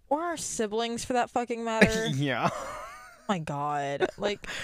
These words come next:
Speaker 2: <laughs> Oh my
Speaker 1: come on, hentai. Get your head out of there.
Speaker 2: Hey, there's this really obscure, there's this really obscure anime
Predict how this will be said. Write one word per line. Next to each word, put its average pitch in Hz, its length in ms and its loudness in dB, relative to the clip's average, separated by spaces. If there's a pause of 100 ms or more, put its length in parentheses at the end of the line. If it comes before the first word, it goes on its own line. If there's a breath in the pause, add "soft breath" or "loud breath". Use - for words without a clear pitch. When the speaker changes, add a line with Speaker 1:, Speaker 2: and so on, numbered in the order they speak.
Speaker 2:
<laughs> - 260 -12
Oh 240 160 6
my 190 100 2
Speaker 1:
come - 240 0
on, 240 220 4
hentai. 185 560 4
Get 269 180 2
your 311 140 0
head 233 340 2
out 220 240 4
of 202 140 -2
there. 151 240 2
Speaker 2:
Hey, - 280 2
there's 480 600 0 (180)
this 453 220 -4 (100)
really 226 360 -2
obscure, 175 1300 0
there's 170 340 -2
this 359 180 -2
really 160 460 4
obscure 139 960 -2
anime 123 680 -2